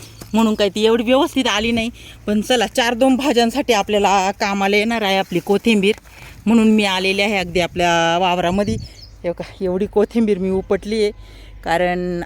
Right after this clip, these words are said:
आज आपल्याला छानपैकी आपला स्वयंपाकातला बेत आहे पावभाजी आणि त्यासाठी मला लागते कोथिंबीर, म्हणून मी आलेले आहे आपल्या शेतामध्ये कोथिंबीर नेण्यासाठी.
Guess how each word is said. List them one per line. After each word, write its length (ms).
आज 260
आपल्याला 400
छानपैकी 800
आपला 560
स्वयंपाकातला 640
बेत 320
आहे 480
पावभाजी 540
आणि 160
त्यासाठी 520
मला 220
लागते 400
कोथिंबीर, 600
म्हणून 220
मी 160
आलेले 360
आहे 160
आपल्या 640
शेतामध्ये 520
कोथिंबीर 580
नेण्यासाठी. 600